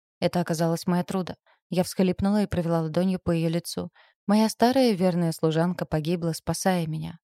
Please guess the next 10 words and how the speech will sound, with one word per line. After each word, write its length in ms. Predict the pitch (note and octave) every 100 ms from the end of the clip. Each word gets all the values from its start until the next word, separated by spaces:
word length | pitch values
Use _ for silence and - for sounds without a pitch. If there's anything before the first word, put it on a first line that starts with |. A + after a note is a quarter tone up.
| -
но 100 | F#3
я 220 | F3 F3
ничего 340 | E3+ - E3
не 100 | E3
могла 280 | D#3+ D#3+ E3
сейчас 380 | - E3+ - E3
сделать. 440 | D#3+ E3+ E3 - _ _ -
Опасность 560 | F#3 F3 E3+ - G3 -
совсем 360 | D#3+ - E3+
рядом. 360 | F#3+ G3+ D#3